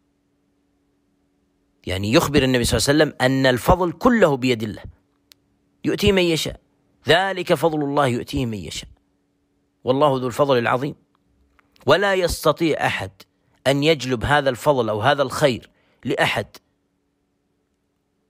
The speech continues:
ولو كان حريصاً، لو بلغ حرصه غايته، ولا يستطيع أن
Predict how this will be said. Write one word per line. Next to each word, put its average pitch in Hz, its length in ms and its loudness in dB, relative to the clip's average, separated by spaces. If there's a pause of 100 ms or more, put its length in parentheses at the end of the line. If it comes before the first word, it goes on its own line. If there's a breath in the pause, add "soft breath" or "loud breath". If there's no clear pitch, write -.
(460)
ولو 190 260 4
كان 185 300 2
حريصاً، 165 520 -4
لو 156 200 2
بلغ 170 340 4
حرصه 170 520 -2
غايته، 139 460 -2 (1300)
ولا 180 240 4
يستطيع 175 520 0
أن 160 140 0